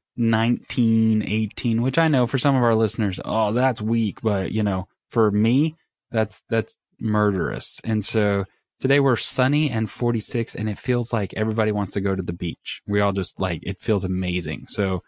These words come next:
forty-six is awesome. We really like that.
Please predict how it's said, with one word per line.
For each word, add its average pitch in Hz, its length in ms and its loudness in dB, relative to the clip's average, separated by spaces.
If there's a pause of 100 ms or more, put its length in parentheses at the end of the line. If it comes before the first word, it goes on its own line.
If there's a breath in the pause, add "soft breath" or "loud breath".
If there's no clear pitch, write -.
(340)
forty-six 131 520 0
is 92 80 -4
awesome. - 400 -8 (240)
We 101 80 -2
really 98 280 2
like 67 260 -6
that. - 180 -8